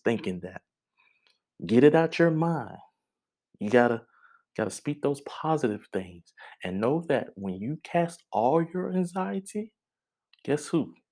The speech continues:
Guess who's caring for you? God. All right. All right, you guys. So,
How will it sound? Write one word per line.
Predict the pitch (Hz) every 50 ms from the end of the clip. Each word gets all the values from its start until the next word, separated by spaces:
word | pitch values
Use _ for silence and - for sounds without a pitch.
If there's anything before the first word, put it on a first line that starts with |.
| _ - -
Guess | 143 151 -
who's | - 185 175 170
caring | 175 - - 180 170 160 135
for | - - - 101
you? | - - 101 95 - _ _ _ _ _ _ _ _ _ _ _ _ _ _ - 98
God. | - 95 95 92 95 98 - - _ _ _ _ - - - - _ _ _ _ _ _ _ -
All | - 107 98 92 85 - - - -
right. | - - - - - - - - - _ _ _ _ _ -
All | 123 131
right, | 123 101 92 92
you | 87
guys. | 90 101 98 104 101 -
So, | - 104 95 95 -